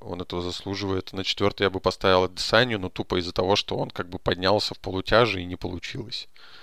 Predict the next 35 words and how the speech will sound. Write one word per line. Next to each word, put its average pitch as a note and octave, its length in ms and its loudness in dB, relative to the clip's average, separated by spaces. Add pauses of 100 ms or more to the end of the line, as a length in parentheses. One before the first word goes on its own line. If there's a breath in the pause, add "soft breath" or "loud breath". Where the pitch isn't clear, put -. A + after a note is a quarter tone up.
(400 loud breath)
Так G#2+ 200 8
бы G#2 100 8
он G2+ 100 6
у F#2 40 -2
меня F#2 180 0
был G2 220 2
в - 80 -2
тройке, E2 420 0 (260)
Адесанья. - 640 -6 (340 loud breath)
Мне G#2+ 160 4
очень G#2 320 8
нравится F2+ 360 0
Адесанья, A2+ 480 0
я F2 60 -2
считаю, F#2+ 260 -4
что - 160 -6
он F#2+ 160 -10
дико G2 260 -6
крутой. G#2+ 480 -2 (600 soft breath)
И F2+ 580 -2
как F2 180 -12
бы F2 140 0
это F2 280 0
очень, F2 380 -2
это - 160 -10
прям F#2 180 0
украшение F2+ 800 0
вообще F2 380 -4
U F#2+ 320 -2
F F2+ 100 -4
C, - 180 -2
не F#2+ 120 -6
только - 240 -2
среднего F#2 680 -2
дивизиона, F2+ 640 -6